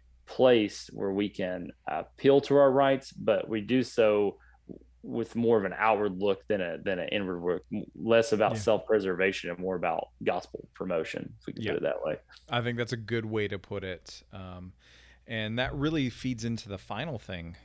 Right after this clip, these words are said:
Speaker 2: uh, that is probably a good, a good piece of,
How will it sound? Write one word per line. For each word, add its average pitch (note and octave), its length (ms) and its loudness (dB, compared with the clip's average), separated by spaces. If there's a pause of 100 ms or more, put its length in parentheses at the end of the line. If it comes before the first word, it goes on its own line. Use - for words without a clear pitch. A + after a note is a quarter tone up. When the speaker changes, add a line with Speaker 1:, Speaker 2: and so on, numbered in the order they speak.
(120)
Speaker 2:
uh, F#2+ 380 -8
that F#2+ 180 -8
is F#2+ 140 -10
probably F#2+ 340 -6
a F#2 60 -8
good, G2 380 -10 (260)
a A2 160 -2
good G#2+ 560 -6
piece - 480 -12
of, F#2+ 520 -12